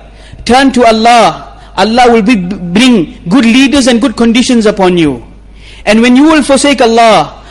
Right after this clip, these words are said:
Allah will bring wrong leaders and wrong conditions upon you. Then we want to look up for backup. And those who have the financial muscle will find the backup. But this is only a temporary backup. Let us have the backup of akhirat.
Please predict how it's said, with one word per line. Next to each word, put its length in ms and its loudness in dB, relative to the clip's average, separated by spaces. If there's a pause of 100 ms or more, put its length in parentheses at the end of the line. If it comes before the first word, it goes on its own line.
(120)
Allah 260 2
will 80 2
bring 220 2
wrong 220 4
leaders 340 2
and 160 2
wrong 180 2
conditions 480 0
upon 320 -2
you. 260 -2 (600)
Then 220 2
we 80 4
want 160 0
to 80 0
look 160 -2
up 100 0
for 120 0
backup. 600 -2 (720)
And 160 0
those 180 2
who 80 2
have 240 2
the 80 0
financial 520 0
muscle 320 0
will 140 0
find 260 2
the 60 2
backup. 560 -2 (680)
But 160 -2
this 180 0
is 100 0
only 180 2
a 60 2
temporary 520 0
backup. 340 -4 (760)
Let 180 -2
us 120 -2
have 200 -2
the 80 -4
backup 360 -4
of 100 -4
akhirat. 600 -8